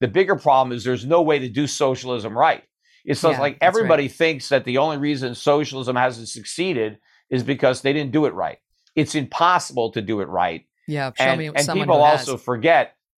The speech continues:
Speaker 1: uh, that fascism is a form of socialism. A lot of people think, "No, fascism is what you get when you're on the extreme right."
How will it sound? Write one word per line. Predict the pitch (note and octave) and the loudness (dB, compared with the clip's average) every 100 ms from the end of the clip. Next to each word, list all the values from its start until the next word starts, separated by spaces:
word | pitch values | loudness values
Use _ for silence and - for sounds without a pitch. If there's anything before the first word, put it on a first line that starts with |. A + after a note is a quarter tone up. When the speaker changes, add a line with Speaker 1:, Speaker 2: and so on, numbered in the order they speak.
| _ _ _ _ - | _ _ _ _ 0
Speaker 1:
uh, | A#2 G#2+ - | 2 2 2
that | B2+ | -2
fascism | - D3+ F3+ C#3 G#2 A2+ | 2 2 2 -2 -10 -10
is | A2 | -10
a | A2 | -6
form | - D3+ B2 | 0 0 0
of | |
socialism. | - B2 A#2 G2+ F2 E2+ | -4 -4 -4 -8 -10 -6
A | F2+ | 0
lot | A#2 C3 | 2 2
of | B2+ | 0
people | C3+ G#2 | -6 -4
think, | A2+ G#2+ | -4 2
"No, | D#3+ A2 | 2 2
fascism | - D3 C#3+ C3 A2+ | 0 0 -2 -8 -8
is | A#2+ A2 | -8 -4
what | B2 | -4
you | A#2 | -2
get | A2 C3+ A2+ | 2 2 0
when | A2+ | -6
you're | A#2 | -2
on | B2 A2 | -2 -2
the | A2 | -10
extreme | - - D3 B2 | -10 -6 -4 2
right." | C#3 C3+ | 2 2